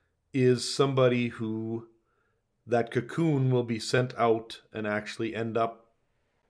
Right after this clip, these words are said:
being sort of an ally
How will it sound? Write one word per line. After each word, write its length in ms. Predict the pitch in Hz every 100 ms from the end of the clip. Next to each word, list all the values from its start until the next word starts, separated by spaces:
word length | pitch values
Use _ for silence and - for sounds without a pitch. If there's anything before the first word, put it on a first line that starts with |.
| _ _
being 680 | 113 113 107 107 107 107 104 _ _ _ _ _ _ _ _
sort 220 | - 131
of 120 | 110
an 80 | 117
ally 540 | 104 117 139 156 185